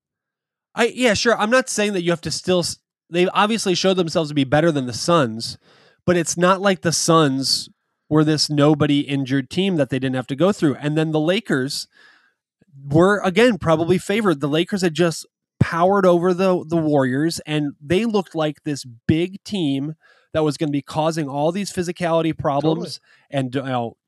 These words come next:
Speaker 1: Davis was looking good, and he would be somebody that you would consider could actually cause a real problem for someone like Jokic. And LeBron was looking like them, and it looked like,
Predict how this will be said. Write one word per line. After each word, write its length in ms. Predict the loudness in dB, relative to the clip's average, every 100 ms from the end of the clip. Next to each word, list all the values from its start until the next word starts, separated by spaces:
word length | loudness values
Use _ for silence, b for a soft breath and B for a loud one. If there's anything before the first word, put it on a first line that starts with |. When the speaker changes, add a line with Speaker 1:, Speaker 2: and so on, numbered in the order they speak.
| -2
Speaker 1:
Davis 340 | 0 2 0
was 160 | -4 -2
looking 320 | -4 -4 -6
good, 380 | 0 2 2 0
and 240 | -6 -14
he 200 | -14 -8
would 180 | -4 -2
be 100 | -2
somebody 300 | -4 -2 0
that 160 | -2 0
you 80 | 0
would 160 | 0
consider 420 | -2 -6 -4 -2 -4
could 160 | -6
actually 520 | -6 -8 -8 -8 -8 -6
cause 260 | -4 -2
a 80 | -2
real 220 | -2 -4
problem 420 | -2 -2 0 -2 -6
for 160 | -8
someone 320 | -8 -6 -6
like 200 | -6 -8
Jokic. 520 | -2 -2 0 -4 -6 -16 b b b b b _ -6
And 340 | -2 -2 -4 -8
LeBron 480 | -6 -2 0 2
was 160 | 0 -2
looking 240 | -2 0
like 220 | -2 -2 -2
them, 240 | -2 -2
and 380 | -4 -4 -4 -6 _ _ _ _ _ _ -8
it 160 | -2
looked 260 | 0 0 2
like, 320 | 0 0